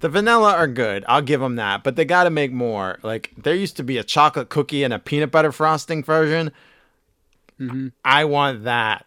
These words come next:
Speaker 1: Now, I have downstairs in my fridge Dunkaroos coo-, uh, pre-, un-, uncooked cookies that are probably stale by now 'cause I never made 'em. I'm probably gonna throw 'em out.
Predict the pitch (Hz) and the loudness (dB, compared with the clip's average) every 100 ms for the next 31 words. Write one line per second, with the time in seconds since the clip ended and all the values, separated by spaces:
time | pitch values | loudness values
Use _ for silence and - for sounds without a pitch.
0 | - 120 131 127 - 147 165 165 135 151 | -10 -2 0 0 4 4 8 6 6 2
1 | 143 131 143 131 127 120 - 139 117 98 | 0 0 0 0 0 -4 -2 0 0 -2
2 | 139 139 151 139 135 131 - _ _ _ | -4 -2 -2 0 0 -4 -8 _ _ _
3 | - 170 170 127 107 104 110 - 156 143 | -8 -2 4 4 4 -2 -8 -2 -2 0
4 | - 147 - 147 151 175 165 - 151 147 | -2 -2 0 -4 0 -2 -2 -4 -6 -4
5 | 170 185 170 - _ _ _ 123 123 139 | -4 -4 -6 -12 _ _ _ -6 -4 2
6 | 147 143 - 143 156 151 156 160 160 127 | 0 0 -4 0 2 2 0 0 -2 -4
7 | 113 127 123 117 127 135 110 117 117 113 | -6 -4 -4 -4 -4 -4 -6 -6 -6 -6
8 | 107 117 113 117 135 | -6 -4 -2 -2 -2